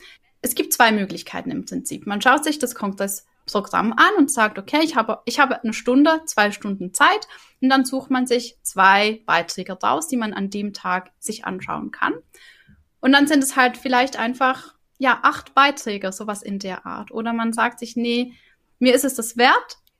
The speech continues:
neunundsechzig Euro, also bis zum Kongresstag, dann wird's ein Stück weit teuer, dann sind's neunundneunzig. Ich gönn mir das und dann habe ich ganz in Ruhe ein Jahr Zeit, mir die verschiedenen Dinge anzuschauen, mir das Workbook auszudrucken, auch die Dinge umzusetzen mit meiner Katze.“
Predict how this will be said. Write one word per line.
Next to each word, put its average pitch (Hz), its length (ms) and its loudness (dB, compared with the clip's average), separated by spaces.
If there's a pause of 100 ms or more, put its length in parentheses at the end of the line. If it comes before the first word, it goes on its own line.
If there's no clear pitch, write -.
(180)
neunundsechzig 240 720 0
Euro, 320 540 0
also 226 240 -4
bis 247 140 -4
zum 233 140 -6
Kongresstag, 269 800 -4
dann 226 180 -6
wird's 214 200 -10
ein 214 120 -6
Stück 226 300 -14
weit 208 300 -6
teuer, 285 240 -2
dann 226 180 -2
sind's 202 240 -10
neunundneunzig. 214 760 -4 (540)
Ich 233 260 0
gönn 392 180 2
mir 339 120 6
das 294 220 0
und 233 160 -4
dann 247 180 -2
habe 247 180 -2
ich - 180 -8 (520)
ganz 339 260 4
in 277 240 4
Ruhe 262 300 0 (100)
ein 285 240 6
Jahr 254 300 0
Zeit, 262 420 2
mir 240 80 -4
die 226 80 -6
verschiedenen 220 460 -6
Dinge 208 260 -6
anzuschauen, 277 640 0
mir 214 80 -4
das 202 220 -10
Workbook 302 400 -2
auszudrucken, 233 800 -4
auch 214 120 -2
die 220 140 -10
Dinge 202 220 -6
umzusetzen 294 680 -2
mit 233 200 -8
meiner 214 240 -4
Katze.“ 214 500 -6